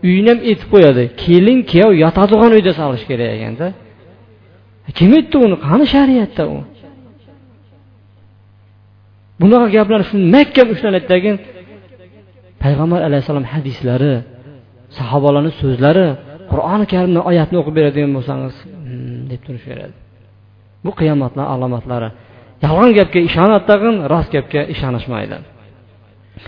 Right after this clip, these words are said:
Abdulloh ibn Amr ibn al-As radhiyallohu anhudan rivoyat qilinadi. "Inna fil bahri shayatin masjunatun aw saqaha Sulayman." Dengizni atrofida shaytonlar bog'lanib turibdi.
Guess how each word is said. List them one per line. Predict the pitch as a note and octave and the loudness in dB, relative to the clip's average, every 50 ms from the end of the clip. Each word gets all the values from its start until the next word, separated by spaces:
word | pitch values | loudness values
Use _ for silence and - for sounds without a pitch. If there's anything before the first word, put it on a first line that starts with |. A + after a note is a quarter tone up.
| - - | -18 -8
Abdulloh | - D#3 C#3 C3 D3 D3+ E3 E3 | -6 -6 -4 -4 -2 0 0 0
ibn | E3+ D#3 D3+ | 0 0 0
Amr | D3 C#3 F3+ G#3 G3+ | 0 0 0 0 0
ibn | F#3 E3 D#3+ | 0 -2 -2
al-As | D#3 D3+ D3+ C3 | -2 -2 -2 -2
radhiyallohu | C3+ C#3+ C#3+ C3+ C#3 C3+ B2+ B2 B2+ C3 | -2 -2 -2 -2 -2 -2 -2 -4 -4 -4
anhudan | C3+ C#3+ C3 C3 B2+ B2+ A#2+ A2+ | -4 -4 -4 -4 -4 -4 -6 -6
rivoyat | A2+ A#2 A#2 A#2+ A#2 A#2 | -6 -8 -8 -8 -10 -6
qilinadi. | - D3 F3 G3 G#3 G3 A3 A3 G3 - - - - - | -2 0 2 2 2 4 4 2 2 -2 -8 -16 -10 -4
"Inna | - D3+ D3+ D3 C#3 C3 | 0 2 4 4 4 2
fil | A#2+ - D3+ C3 B2 G#2+ | 0 -2 -4 -4 -4 -4
bahri | A2 A#2+ G3+ G#3+ - - G3+ F#3+ F3 | 0 2 2 2 2 0 0 0 0
shayatin | - - C#3+ D3 C#3+ C#3+ C#3 - D3+ C#3+ C#3 C3+ C3 A#2+ | 0 0 0 0 0 -2 -2 -2 -2 -2 -2 -2 -4 -4
masjunatun | A#2+ B2 B2 A#2+ A#2+ B2+ E3 A3 A3 F#3 F3+ - F3+ E3 | -2 -2 -2 -2 -2 -2 -2 0 0 0 -2 -2 -4 -4
aw | - - C#3 C3 A#2+ G#2+ | -4 -4 -4 -4 -4 -4
saqaha | - - F3+ F#3 - F3+ D#3+ D3 D#3 D3+ | -4 -4 -6 -2 0 0 0 0 -2 -4
Sulayman." | - - B2+ A#2+ B2 B2+ B2+ C3 C3 A#2 - - - - - - - - - - _ _ | -6 -8 -6 -4 -4 -2 -2 -2 -4 -6 -8 -14 -18 -20 -20 -20 -20 -20 -20 -20 _ _
Dengizni | - C3+ B2+ D3+ E3 D#3 C#3+ C3+ C#3+ C3+ D#3+ E3 | -6 0 2 2 2 2 2 0 -2 -2 -4 -4
atrofida | D3 C#3+ B2+ - C#3+ C3+ B2+ B2 C3 C3 C3 | -4 -4 -6 -6 -4 -4 -4 -4 -4 -4 -4
shaytonlar | B2 - B2+ B2+ B2 B2 - C#3+ B2+ A#2+ A#2+ A#2+ E3 G3 D#3+ | -4 -4 -4 -4 -4 -4 -4 -6 -6 -6 -2 -2 -2 -2 -2
bog'lanib | C3 A#2+ C#3+ C3+ B2+ B2+ B2+ C#3+ G#3 G3+ | -2 -4 -6 -4 -4 -2 0 0 0 0
turibdi. | - A#3+ A#3 A3+ F#3+ - - B3 | -2 -4 -6 -6 -4 -2 2 4